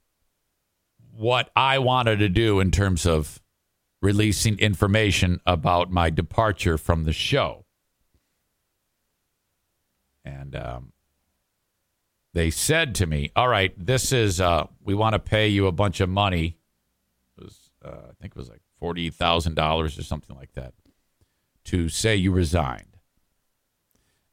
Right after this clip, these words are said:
And also, by saying you resigned, you will never discuss anything about your termination, what happened, uh,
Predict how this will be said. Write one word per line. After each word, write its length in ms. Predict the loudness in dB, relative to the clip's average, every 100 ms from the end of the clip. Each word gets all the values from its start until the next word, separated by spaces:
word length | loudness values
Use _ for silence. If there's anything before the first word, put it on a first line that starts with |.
| _
And 220 | -6 -6 -2
also, 600 | 0 0 2 2 2 0 -4 _ _ _ _ -4
by 160 | -2
saying 460 | 0 0 2 2 2
you 140 | 0
resigned, 680 | 0 0 0 0 -2 -8 -16 -20 _ _ -4
you 200 | 0 2
will 160 | 2
never 320 | 2 2 2 2
discuss 600 | 0 0 2 2 0 -2
anything 680 | -2 0 -2 -6 -14 -14 -16 -16 _ _ _ _
about 420 | -2 0 -2 -4 -4
your 120 | -4
termination, 1400 | -2 -4 -2 -2 0 0 0 0 2 2 2 2 2 0
what 200 | -2 -4
happened, 1160 | 0 2 2 0 0 0 2 2 2 2 2 0
uh, 360 | -4 -6 -6